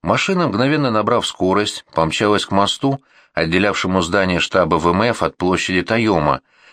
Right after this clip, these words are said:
на которой располагался комплекс правительственных зданий.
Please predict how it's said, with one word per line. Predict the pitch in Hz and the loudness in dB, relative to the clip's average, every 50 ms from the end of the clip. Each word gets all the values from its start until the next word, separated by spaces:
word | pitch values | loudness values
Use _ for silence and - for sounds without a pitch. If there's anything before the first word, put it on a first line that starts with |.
| _ _ - | _ _ -6
на | 76 78 | -4 -2
которой | - 107 107 104 151 147 135 107 | -2 -2 -2 0 0 0 0 0
располагался | 98 - - 98 98 98 101 120 127 123 - - 95 | -2 0 0 0 2 2 2 0 -2 -2 -2 -4 -4
комплекс | - - 107 107 101 - 107 104 - - | -2 0 0 0 0 0 -2 -4 -4 -4
правительственных | - 95 95 90 92 90 - 90 78 - - 101 98 98 104 104 | -2 0 0 2 0 0 -2 -4 -4 -4 -2 -2 -2 0 -2 -2
зданий. | 85 87 82 76 69 67 65 62 - | -2 0 0 0 0 0 -2 -4 -6